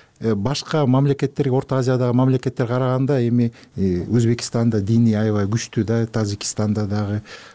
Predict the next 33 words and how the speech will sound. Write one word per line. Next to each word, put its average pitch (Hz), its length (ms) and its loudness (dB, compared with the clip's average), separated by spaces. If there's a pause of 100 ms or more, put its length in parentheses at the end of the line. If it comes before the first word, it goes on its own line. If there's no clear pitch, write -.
Эми 113 200 2
Кыргызстан 131 480 0
беле 120 100 2
Казакстан 127 640 -2 (300)
аябай 120 260 2
ылайыктуу 120 440 -2
да 143 260 -2
Иранга. 104 440 -2
Ошон 131 240 0
үчүн 135 200 0
мен 131 180 4
ойлойм, 131 300 2
бизнес 131 420 0
контакттар, 120 680 -6 (220)
анан 113 220 4
маданият 120 520 2
жактан 117 420 -4 (340)
биз, - 240 -2 (420)
э, 101 640 -2
контакттарды 117 680 -2
көбөйүп, 117 480 2 (100)
э, 113 960 -8
аябай 127 320 2
пайда 127 300 0
тапма-, 117 380 -2
тапмакпыз 123 600 -4
да. 143 200 0 (560)
Нефть 135 340 0
ресурстар, 120 720 -2
бензин 127 440 2
ресурстар, 117 540 -4
ошонун 131 320 2
баарын 139 400 0